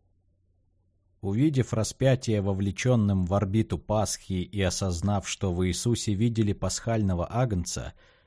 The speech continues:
мы вступим в совершенно новое измерение того, что значит Иисус,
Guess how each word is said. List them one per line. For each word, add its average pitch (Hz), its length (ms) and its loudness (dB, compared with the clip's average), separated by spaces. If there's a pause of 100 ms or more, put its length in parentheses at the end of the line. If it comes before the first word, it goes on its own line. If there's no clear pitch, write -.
(100)
мы 120 220 2
вступим 143 480 0
в - 40 -2
совершенно 131 760 2
новое 139 480 4
измерение 95 760 0
того, 80 360 -4
что 92 240 -4
значит 85 560 -4
Иисус, 87 720 -4